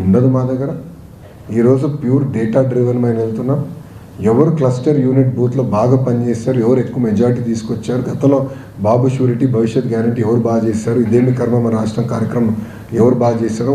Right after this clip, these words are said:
వాళ్ళ, వాళ్ళని మేము గుర్తిస్తున్నాం. మీరు ఇచ్చిన పోస్టులు మీరు అందరూ చూశారు, ఎవరైతే బాగా పనిచేశారో, పార్టీ కోసం పనిచేశారో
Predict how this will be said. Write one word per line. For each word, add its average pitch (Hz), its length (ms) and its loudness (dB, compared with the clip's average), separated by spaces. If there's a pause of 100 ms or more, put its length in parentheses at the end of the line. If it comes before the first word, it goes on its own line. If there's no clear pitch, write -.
వాళ్ళ, 113 140 -2 (160)
వాళ్ళని 196 280 4
మేము 185 200 2
గుర్తిస్తున్నాం. - 460 -6 (1200)
మీరు 123 160 4
ఇచ్చిన 160 180 2 (120)
పోస్టులు 151 300 0
మీరు 123 160 2
అందరూ 131 240 0
చూశారు, 98 260 -6 (180)
ఎవరైతే 139 400 2 (140)
బాగా 127 220 0
పనిచేశారో, 117 420 -2 (100)
పార్టీ 113 320 -2
కోసం 131 200 -4 (100)
పనిచేశారో 104 500 -2